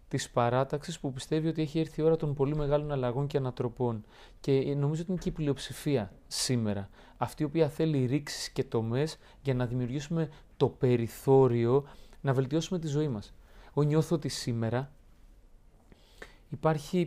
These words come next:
πολλής κόσμος ο οποίος νιώθει βαλτωμένος. Και οι ιδέες της σοσιαλδημοκρατίας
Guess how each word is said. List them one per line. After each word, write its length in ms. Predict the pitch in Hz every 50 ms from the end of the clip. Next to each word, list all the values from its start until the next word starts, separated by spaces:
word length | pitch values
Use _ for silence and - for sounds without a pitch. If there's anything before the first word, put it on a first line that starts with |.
| -
πολλής 380 | - 131 123 127 147 165 - -
κόσμος 520 | - 135 139 135 135 135 147 156 156 -
ο 40 | -
οποίος 280 | 135 - 165 165 151 147
νιώθει 340 | 147 156 165 160 - - 151
βαλτωμένος. 800 | 156 147 135 143 - 139 135 147 147 120 101 98 - - - - - - - - - - -
Και 120 | - 135
οι 120 | 123 117 113
ιδέες 380 | 110 101 107 143 156 160 151
της 80 | - -
σοσιαλδημοκρατίας 1120 | - - - - 135 123 107 113 110 107 104 107 104 101 - - 101 95 98 98 -